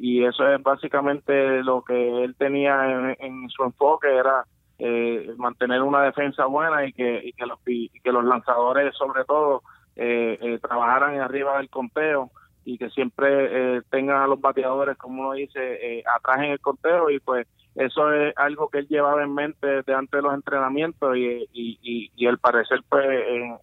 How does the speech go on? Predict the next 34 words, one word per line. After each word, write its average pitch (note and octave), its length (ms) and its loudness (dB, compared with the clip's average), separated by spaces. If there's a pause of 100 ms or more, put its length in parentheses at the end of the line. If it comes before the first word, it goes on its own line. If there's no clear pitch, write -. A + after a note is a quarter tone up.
(120)
este, C3 360 0
en B2+ 80 0
lo B2+ 100 4
temprano B2+ 440 2
que C#3+ 60 0
va C#3+ 120 2
la C#3+ 80 0
temporada C#3+ 600 -4
le B2 80 -8
ha A#2+ 40 -4
dado C3 400 -2 (360)
un, C3 220 -6
un, B2 480 -2 (100)
un C3 180 0
buen C#3+ 160 6
resultado C#3 760 2
el, A#2 220 -6
el A2+ 140 -10
que B2 120 -8
los A2+ 120 -6
lanzadores, A#2+ 720 -4 (300)
eh, A#2+ 320 -4
si A#2+ 100 -6
vemos B2+ 260 0
la C#3 80 2
efectividad C3+ 400 2
de C#3 40 0
los C#3 140 2
iniciadores, C3+ 880 0
eh, A#2+ 320 -10
eh, A2 60 -12
son B2 240 -4
iniciadores C3+ 600 4
que B2 300 0